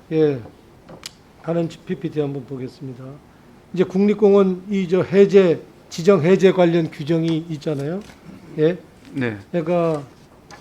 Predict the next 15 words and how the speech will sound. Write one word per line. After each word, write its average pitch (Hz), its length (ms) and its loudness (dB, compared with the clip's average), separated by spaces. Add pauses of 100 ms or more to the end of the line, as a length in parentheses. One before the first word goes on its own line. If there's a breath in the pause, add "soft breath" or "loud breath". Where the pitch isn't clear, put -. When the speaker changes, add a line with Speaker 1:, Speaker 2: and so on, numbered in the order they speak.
Speaker 1:
지정 180 340 0
이전에 180 380 0
형성된 175 500 0
집단 180 420 -2
거주 165 280 -2
지역이나 143 560 0
기개발된 170 680 0
지역 139 240 -2 (540)
이런 185 160 -2
거는 180 300 -2 (840)
해제 185 240 4
대상이 180 340 -2
되는 170 200 0
거 175 60 0
아닙니까? 156 460 0